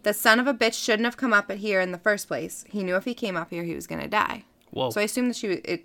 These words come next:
Speaker 1: it didn't say how she, the mother overheard Judy saying this. I'm assuming it was a phone call or something. Or,
Speaker 2: Sure.
Speaker 1: or the mother overheard her talking to Bobby Joe or whatever.
Speaker 2: Wait, so she,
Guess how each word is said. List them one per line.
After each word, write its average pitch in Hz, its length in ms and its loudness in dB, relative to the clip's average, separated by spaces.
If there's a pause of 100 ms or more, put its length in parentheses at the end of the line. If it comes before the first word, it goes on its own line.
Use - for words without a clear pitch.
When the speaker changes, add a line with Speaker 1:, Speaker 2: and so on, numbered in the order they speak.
Speaker 1:
it - 100 -14
didn't 220 200 -4
say 185 140 -6
how 165 180 -6
she, 175 420 -8
the 180 80 -6
mother 170 320 -4
overheard 170 460 -4
Judy 175 200 -4
saying 175 280 -6
this. 180 200 -10
I'm - 80 -8
assuming 160 360 -6
it - 60 -6
was 165 100 -8
a 160 80 -8
phone 139 260 -8
call - 240 -6
or 202 80 -6
something. - 500 -10
Or, 151 240 2
Speaker 2:
Sure. 127 100 -8 (280)
Speaker 1:
or 202 240 10
the 190 80 4
mother 175 300 6
overheard 165 540 2 (100)
her 180 200 -4
talking 156 480 -6
to 160 140 -8
Bobby 151 320 -4
Joe - 160 -4
or - 160 -4
whatever. - 420 -10 (460)
Speaker 2:
Wait, 143 220 -2
so 127 80 -4
she, 139 320 -2